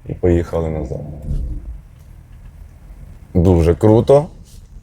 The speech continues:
Ну, скажімо так, на цій тачці, понятна справа, що вона все ж таки більше для комфорту, але не соромно буде з'їхати із асфальту. І це я тільки що, ну, явно відчув. Тим більше, що і режим оффроуд у нас присутній. Але ж все одно, я вважаю, вони не для того, щоб качок ганяти там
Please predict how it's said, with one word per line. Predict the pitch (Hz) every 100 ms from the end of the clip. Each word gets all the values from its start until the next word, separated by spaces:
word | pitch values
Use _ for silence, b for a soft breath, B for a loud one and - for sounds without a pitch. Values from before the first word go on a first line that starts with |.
| - - - - - - - - - - - - - - - - - B B -
Ну, | 185
скажімо | - 196 185
так, | 110 92
на | 110
цій | - 160
тачці, | 160 151 131
понятна | 143 151 143
справа, | - 139 135
що | 117 120
вона | 131
все | 113 127
ж | 113
таки | 104
більше | 95 92 101
для | 110
комфорту, | 123 117 175 190 156 -
але | 117 147
не | 139
соромно | 113 135 127 110
буде | 92 104 90
з'їхати | 98 104 98 - -
із | 95
асфальту. | 95 - 87 76 107
І |
це | - 107
я |
тільки | 92 98
що, | 98 98 92 82 -
ну, | 113 95
явно | 104 95 87
відчув. | 87 - 76
Тим | - 85
більше, | 85 80
що | 71
і | 87
режим | 92 92 87
оффроуд | - 90 85
у | 85
нас | 71
присутній. | - 92 139 131 101 85 B B B B B -
Але | 123 131
ж | -
все | 131
одно, | 135 143
я | 104
вважаю, | 107 107 101
вони | 101
не | 101
для | 101
того, | 127 107
щоб | - 90
качок | - - 95 87
ганяти | 90 85 87
там | 80 82